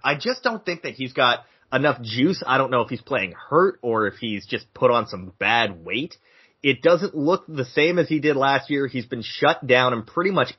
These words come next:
every game. I think Iowa, he had a sack, but in the other games from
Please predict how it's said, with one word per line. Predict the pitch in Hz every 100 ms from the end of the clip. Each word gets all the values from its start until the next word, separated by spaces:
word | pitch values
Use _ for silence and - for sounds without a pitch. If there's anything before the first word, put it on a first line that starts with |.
| 123
every | 139 135 135
game. | 107 107 113 113 113 _ _ _
I | 113
think | - 220 240 - _ _ _
Iowa, | 123 160 185 180 180
he | 165 156
had | 139 127 120
a | 131 143 147
sack, | - - 127 98 - - - _ _
but | 123 117 - -
in | 131
the | 135 139
other | - 190
games | 175 160 156
from | 160 139 135